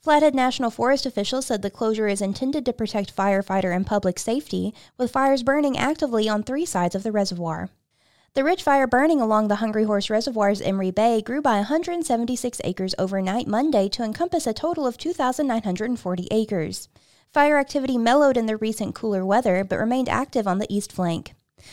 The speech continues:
The Tin Soldier Complex in the Spotted Bear Ranger District east of Swan Lake was estimated at two thousand six hundred thirty-one acres on Tuesday, an increase of fifty-one acres. It remained zero percent contained, with seventy-two firefighters assigned to the incident.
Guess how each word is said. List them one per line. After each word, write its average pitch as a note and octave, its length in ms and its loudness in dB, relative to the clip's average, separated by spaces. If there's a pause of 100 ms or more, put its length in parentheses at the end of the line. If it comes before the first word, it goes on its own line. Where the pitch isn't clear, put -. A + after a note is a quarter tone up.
(180)
The C4 80 -4
Tin D4+ 220 2
Soldier D4+ 300 0
Complex C#4 520 0
in G3+ 80 -4
the G3+ 60 -4
Spotted G#3+ 340 0
Bear G3+ 200 0
Ranger B3 320 -2
District A#3 440 -2
east G3+ 220 -2
of F#3 80 -6
Swan F#3+ 340 -2
Lake B3 220 0
was G#3+ 160 -4
estimated C4+ 480 -2
at F3+ 100 -2
two - 160 -6
thousand D4 400 2
six A3 220 -6
hundred C4+ 320 -4
thirty-one G3+ 460 0
acres A3 400 -4
on F3+ 180 -2
Tuesday, F#3 560 -2 (260)
an B3 120 0
increase A3 380 -2
of G#3+ 60 -6
fifty-one F#3 480 -4
acres. G#3 520 -2 (380)
It - 60 -4
remained C#4 320 2
zero C4+ 240 2
percent C4+ 380 -4
contained, B3+ 420 -2
with A3 140 -2
seventy-two D4+ 460 -2
firefighters A#3+ 720 0
assigned E3+ 320 -2
to F3+ 60 -6
the G3 100 -4
incident. G#3 500 -2